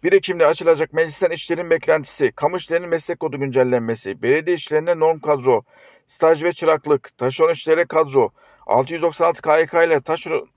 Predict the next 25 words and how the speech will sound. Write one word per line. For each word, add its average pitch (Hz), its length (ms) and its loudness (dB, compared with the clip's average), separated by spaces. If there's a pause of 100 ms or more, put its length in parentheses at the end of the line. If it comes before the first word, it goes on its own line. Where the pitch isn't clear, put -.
(300)
kadro 160 300 0
alan 131 220 0 (580)
taşeron, 147 320 -6
eski 143 280 -6
taşeron 151 300 -2
işlerinin 156 440 -4 (400)
tayin 160 300 2
sorununun 165 480 -4
düzenlenmesi, 156 720 -2
sabrımız 160 560 -2
kalmadı, 165 420 0
yuvalar 165 480 2
dağılıyor 170 520 2
diyor. 185 360 4
Katılıyoruz. 185 680 -2 (440)
Bu 147 40 -20
tayin 180 300 2
hakkı 180 280 -2
k-, - 160 -14 (640)
bir 170 100 -2
an 196 140 4
önce 175 340 0 (220)
kamu 185 200 0
işlerine 170 460 0
verilmelidir. 170 760 -2